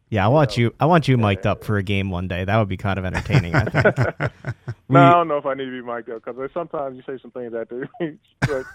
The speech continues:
Speaker 2: can't help but laugh, but it's, it doesn't need to be heard,
Speaker 1: Well,
Speaker 2: you know?
Speaker 1: Jeff and I are gonna work on our lip reading,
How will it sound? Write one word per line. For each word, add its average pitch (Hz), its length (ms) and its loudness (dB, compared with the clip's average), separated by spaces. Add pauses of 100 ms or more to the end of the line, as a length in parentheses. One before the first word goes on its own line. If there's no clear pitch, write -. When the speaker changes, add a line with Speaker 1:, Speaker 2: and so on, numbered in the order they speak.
(120)
Speaker 2:
can't 165 160 0
help 151 160 0
but 139 120 -2
laugh, 143 300 2
but 123 180 -6
it's, 123 120 -8 (560)
it 151 60 -14
doesn't 160 160 2
need 156 120 -2
to 143 60 -8
be 139 160 -4
heard, 131 480 2
Speaker 1:
Well, 87 180 -6
Speaker 2:
you 143 60 -10
know? 135 240 -6 (160)
Speaker 1:
Jeff 131 220 4
and 135 100 6
I 131 40 6
are 127 100 6
gonna 120 120 2
work 120 240 4
on 127 80 6
our 127 140 6
lip 117 220 2
reading, 104 380 0